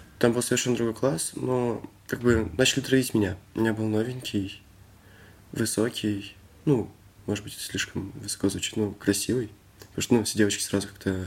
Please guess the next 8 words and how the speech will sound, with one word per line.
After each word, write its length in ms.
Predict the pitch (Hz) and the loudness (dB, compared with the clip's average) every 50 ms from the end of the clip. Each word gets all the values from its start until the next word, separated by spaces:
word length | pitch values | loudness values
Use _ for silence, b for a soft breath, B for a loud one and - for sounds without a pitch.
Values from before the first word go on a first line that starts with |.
| 90 95 | -6 -6
обратили 300 | 98 95 95 - 101 104 | -6 -4 -2 0 2 2
на 40 | 98 | 2
меня 140 | 98 98 | 2 0
внимание. 400 | 98 98 98 95 92 92 92 92 B B B B B B B B B B B B B B B B B - | 0 -2 -2 -2 -2 -4 -6 -6 B B B B B B B B B B B B B B B B B 6
И 80 | 104 | 8
мальчики 360 | 120 135 160 175 - - - | 8 8 8 6 2 -2 -4
в 60 | 113 - | -6 -2
классе, 520 | - 117 120 127 - - - 113 110 104 | 0 0 2 2 0 0 2 2 2 2